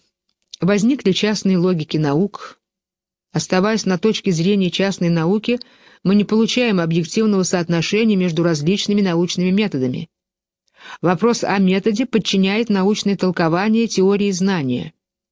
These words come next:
Точность наук в группах связей. Но эти группы — ряд параллельных, не пересекающихся линий.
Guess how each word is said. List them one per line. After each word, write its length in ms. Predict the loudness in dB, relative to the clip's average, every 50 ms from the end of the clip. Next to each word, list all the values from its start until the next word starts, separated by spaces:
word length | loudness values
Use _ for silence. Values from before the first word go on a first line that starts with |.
| _ _ _ _ _ _ -20 -20 _ _ -2
Точность 480 | 0 0 2 2 0 0 -2 -2 0
наук 440 | 0 0 2 2 2 0 0 0 -2
в 100 | -2 0
группах 480 | 2 2 2 2 2 2 -2 -4 -4 -4
связей. 640 | -4 0 0 0 2 0 -2 -4 -4 -4 -6 -6 _ _ _ _ _ _ _ _ _ _ _ _ _ _ _ _ 0
Но 160 | 2 2 2
эти 180 | 2 2 2 0
группы — 540 | 2 2 2 2 2 0 0 -2 -2 -2 -4 -10 -20 -20 -10 -4
ряд 300 | -4 -2 -2 -2 -4 -4
параллельных, 680 | -2 0 0 0 2 2 2 2 2 2 0 0 0
не 100 | 0 0
пересекающихся 920 | 0 0 -2 0 -2 -2 -2 -2 0 0 0 0 -2 -4 -6 -6 -2 -2 0
линий. 460 | 2 2 2 0 0 -2 -2 -2